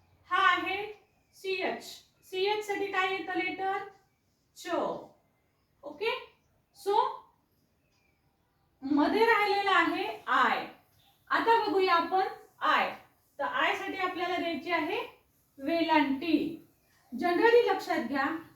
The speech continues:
आय साठी पहिली वेलांटी असते आणि डबल ई साठी दुसरी वेलांटी असते,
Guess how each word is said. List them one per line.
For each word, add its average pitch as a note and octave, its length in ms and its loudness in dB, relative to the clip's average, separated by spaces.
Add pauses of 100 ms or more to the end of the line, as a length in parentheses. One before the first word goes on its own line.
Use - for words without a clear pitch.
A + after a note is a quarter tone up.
(140)
आय E4+ 220 2
साठी G4+ 300 -2
पहिली E4+ 360 2
वेलांटी E4+ 420 2
असते C#4+ 420 -2
आणि D4 220 4
डबल E4 320 2
ई F4 120 0
साठी D#4 380 -2
दुसरी F#4+ 360 0
वेलांटी A#3 460 0
असते, - 320 -10